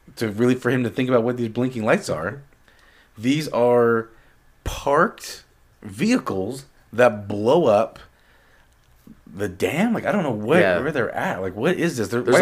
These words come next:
Speaker 2: like,
Speaker 1: is there
Speaker 2: rain nonstop. This, the city of
Speaker 1: Yeah.
Speaker 2: Gotham is just raining nonstop. <laughs> So there's just water building up. I guess
Speaker 1: Yeah,
Speaker 2: there's,
Speaker 1: but, uh,
Speaker 2: there's,
Speaker 1: but it
Speaker 2: like,
Speaker 1: sounds
Speaker 2: levees
Speaker 1: like
Speaker 2: around the
Speaker 1: <clears throat>
Speaker 2: city.
Speaker 1: Yeah, I don't know. What, you know, again, we don't, we don't know where Gotham is, but something's happening where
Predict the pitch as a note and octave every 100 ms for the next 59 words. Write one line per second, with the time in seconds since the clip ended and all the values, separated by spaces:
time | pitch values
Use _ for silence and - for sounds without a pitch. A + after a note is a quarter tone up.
0 | E3 C#3 F#2+ A2+ B2+ A2 G2 G#2 G#2+ G#2
1 | G2 D#2+ - F#2 - - - - B2+ A#2+
2 | A#2 G2+ G2+ G2 F2 E2 F2 F#2 F#2 F2+
3 | F2 F2 - D#2+ - - A2+ C#3 C3 A#2
4 | G#2+ A#2+ A2+ G#2+ G2+ A#2+ A2+ G#2+ G#2 G#2+
5 | - - - - G2 A#2 A#2+ A#2+ A#2 -
6 | B2+ B2 F#2+ F#2+ G2 - - A2 A2+ A#2
7 | A2+ B2+ B2+ C#3+ B2 - A#2+ C3+ C#3 D3+
8 | D#3 F#3+ F#3+ E3 D3+ A2+ C3 A#2 A2+ B2
9 | A2 A#2+ A#2 G2+ B2 C#3 B2+ F#2+ F2+ F#2+
10 | F2 E2 E2+ F#2+ - - C#3+ D3 D3 B2+
11 | B2+ B2+ B2 A#2+ A2 G#2 G2+